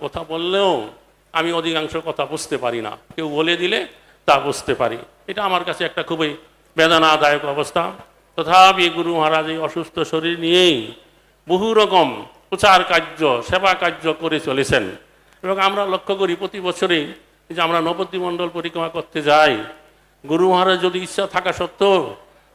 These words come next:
সেখানে যেতে পারেন না, কিন্তু তিনি কি করেন, স্থানে স্থানে যেখানে আমরা গেছি, কোন দিন কোন জায়গায় ক্যাজুয়াল জানেন,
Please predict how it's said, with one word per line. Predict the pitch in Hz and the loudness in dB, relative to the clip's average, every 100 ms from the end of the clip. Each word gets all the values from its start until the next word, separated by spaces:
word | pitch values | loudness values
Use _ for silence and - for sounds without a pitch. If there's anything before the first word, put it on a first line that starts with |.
| - | -4
সেখানে | 160 170 156 151 | 0 2 2 2
যেতে | 147 170 190 | 0 0 2
পারেন | 175 170 | 4 4
না, | 185 151 104 - - _ _ _ | 2 0 -2 -6 -20 _ _ _
কিন্তু | 196 202 196 | 0 2 0
তিনি | 180 185 180 | -2 -2 -2
কি | 180 | -2
করেন, | 180 185 | -2 -2
স্থানে | - 175 190 | -2 -4 -4
স্থানে | - 190 180 | -2 2 2
যেখানে | 151 170 180 | 2 -2 -4
আমরা | 165 165 | -4 -4
গেছি, | 156 160 165 | -4 -4 -4
কোন | 175 165 | -4 -4
দিন | 160 | -4
কোন | 156 165 | -4 -2
জায়গায় | 160 147 | 0 0
ক্যাজুয়াল | 160 156 156 160 156 | -2 -4 -2 -2 2
জানেন, | 147 156 | 2 2